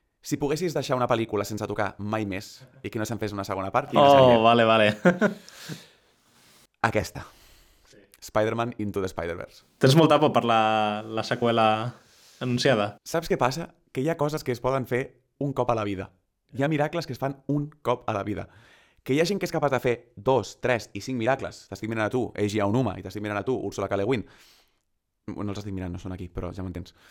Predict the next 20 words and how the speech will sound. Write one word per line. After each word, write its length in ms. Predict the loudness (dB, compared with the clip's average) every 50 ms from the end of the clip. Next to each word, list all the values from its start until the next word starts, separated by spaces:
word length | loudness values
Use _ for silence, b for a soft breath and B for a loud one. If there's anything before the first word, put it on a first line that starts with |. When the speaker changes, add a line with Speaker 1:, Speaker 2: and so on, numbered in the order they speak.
| b b b b -20
Speaker 1:
És 80 | -16 -10
que 60 | -8 -8
t'has, 260 | -8 -6 -4 -4 -4 -4
que 80 | -4 -6
t'has 200 | -4 -2 -2 0 2
quedat 140 | 4 4 4
mirant 160 | 2 0 2 2
com. 160 | 0 0 -2
O 1200 | -6 _ _ _ _ _ _ _ _ _ _ _ _ _ _ _ _ -20 -20 _ _ _ _ _ -4
sigui, 140 | -2 0
hi 60 | 2 2
ha 60 | 2
gent 80 | 0 -2
que 60 | -2
és 40 | 2
capaç 200 | 4 4 4 4
de 60 | 2 2
crear 220 | 2 2 2 2 0 -4 _ _ _ 0
obres 280 | 2 2 2 2 0 -2
mestres 400 | -4 -2 0 0 0 0 -4